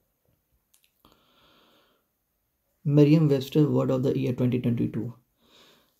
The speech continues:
ट्वेंटी ट्वेंटी टू का Merriam-Webster Word of the Year कौन रहा है?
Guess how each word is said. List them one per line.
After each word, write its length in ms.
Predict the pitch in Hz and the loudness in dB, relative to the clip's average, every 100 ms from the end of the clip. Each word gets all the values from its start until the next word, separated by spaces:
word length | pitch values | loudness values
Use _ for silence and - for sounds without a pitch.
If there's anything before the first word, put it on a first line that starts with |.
| _ _ _ _ - - - - - - - - - _ _ _ - | _ _ _ _ -16 -8 -8 -8 -12 -14 -16 -18 -20 _ _ _ -6
ट्वेंटी 300 | 139 147 151 | -4 -2 -2
ट्वेंटी 220 | 143 147 | -2 -2
टू 200 | - 156 | 0 0
का 180 | 151 139 | 0 -2
Merriam-Webster 720 | 131 127 143 131 127 143 143 - 147 | -2 0 -2 -2 -4 -4 -6 -8 -6
Word 200 | 127 127 | -4 -2
of 100 | 131 | 0
the 180 | 127 127 | 0 -2
Year 220 | 131 127 | -2 -2
कौन 260 | - 127 127 | 0 0 0
रहा 360 | 120 127 113 110 | -2 -6 -6 -6
है? 180 | 123 | -8